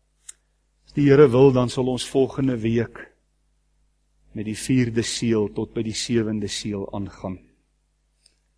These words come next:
Geliefdes, as 'n mens hierdie verha-, hierdie dinge lees in die profetiese woord, dan is daar niks om oor bly te word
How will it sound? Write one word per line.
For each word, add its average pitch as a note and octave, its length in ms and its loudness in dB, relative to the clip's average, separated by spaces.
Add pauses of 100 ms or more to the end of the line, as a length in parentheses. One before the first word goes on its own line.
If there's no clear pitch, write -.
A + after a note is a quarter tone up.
(500)
Geliefdes, C3+ 760 2 (1700)
as - 180 -4
'n D#3 120 4
mens D3+ 380 8
hierdie C3+ 300 2
verha-, A#2 360 -2
hierdie C3 280 0
dinge C3+ 280 4
lees B2+ 540 2 (920)
in A#2 100 -2
die C3 120 2
profetiese C#3+ 760 2
woord, B2 480 2 (1700)
dan B2 140 -2
is D#3+ 120 -2
daar F#3+ 180 6
niks E3+ 300 4
om F#3+ 280 0
oor D3 160 4
bly A#2 360 2
te D3+ 160 -2
word A#2 580 -2